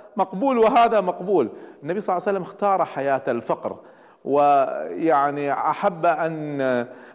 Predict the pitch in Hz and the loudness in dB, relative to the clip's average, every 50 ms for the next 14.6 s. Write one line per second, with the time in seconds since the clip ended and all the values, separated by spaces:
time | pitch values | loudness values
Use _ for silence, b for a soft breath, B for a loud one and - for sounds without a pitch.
0 | B _ 156 156 160 156 156 151 135 190 208 185 - - 151 165 143 147 147 139 | B _ -2 0 0 2 0 0 2 0 0 0 -2 -4 -2 0 0 2 0 0
1 | - 151 139 - 147 139 139 143 151 160 160 151 143 143 131 123 127 139 139 139 | -2 -4 -6 -2 -2 0 2 4 4 6 6 6 6 4 4 2 2 2 2 2
2 | 139 135 139 143 143 147 147 147 151 147 147 - - 190 175 156 143 160 139 156 | 2 2 0 -2 -2 0 2 2 2 2 2 0 -2 -2 -2 -2 -2 -2 -2 -2
3 | 165 139 156 175 165 156 139 139 117 - - B B B B B B B B _ | 0 0 0 0 0 0 -2 -2 -4 -6 -10 B B B B B B B B _
4 | 135 156 165 170 170 165 165 - 123 - - - 214 233 233 226 233 214 214 214 | 2 4 4 6 4 4 2 -2 -6 -8 -4 -2 0 0 0 0 0 0 0 0
5 | 214 220 214 214 202 208 233 220 214 208 202 202 196 190 190 185 180 175 175 175 | 2 2 2 2 0 2 2 2 2 2 2 0 0 0 0 0 0 0 -2 -4
6 | 175 175 175 180 190 190 214 226 214 214 214 190 190 180 175 190 214 214 202 185 | -4 -6 -6 -4 -2 0 0 0 2 2 2 2 2 0 0 2 2 2 4 2
7 | 165 139 123 120 117 B B B B B B - - - - 160 - - - 160 | 2 0 -2 -4 -4 B B B B B B -16 -14 -14 -12 -12 -8 -4 -2 0
8 | 156 170 170 160 170 170 160 160 156 156 156 143 139 139 147 160 156 175 180 185 | 2 2 2 4 4 2 2 2 2 2 2 2 2 2 0 2 2 0 0 0
9 | 175 170 165 156 143 120 - 143 135 175 190 185 170 143 156 147 139 131 127 123 | 0 -2 -2 -4 -6 -4 -4 -2 -2 0 0 0 2 2 2 4 4 4 4 2
10 | 123 - 180 165 170 165 160 151 143 143 139 139 147 160 165 160 139 139 170 185 | 2 2 2 2 2 2 2 0 0 0 0 0 0 0 0 0 0 0 -2 -4
11 | - - - 143 113 B B B B 196 B 147 156 170 214 220 226 220 214 202 | -4 -2 -2 -2 -2 B B B B -12 B 0 2 2 4 2 2 2 2 2
12 | 196 202 196 196 202 233 262 190 175 160 196 196 190 196 190 - 185 170 170 185 | 2 0 0 0 0 0 2 0 0 0 0 0 0 0 2 2 0 0 0 0
13 | 196 196 185 185 175 170 165 160 170 165 156 147 - 202 196 185 175 160 156 147 | 2 2 2 2 2 2 2 2 2 2 2 0 0 -2 -2 -2 0 0 0 0
14 | 139 - 196 190 180 156 - - - - B | 0 0 0 0 0 -2 -8 -12 -16 -20 B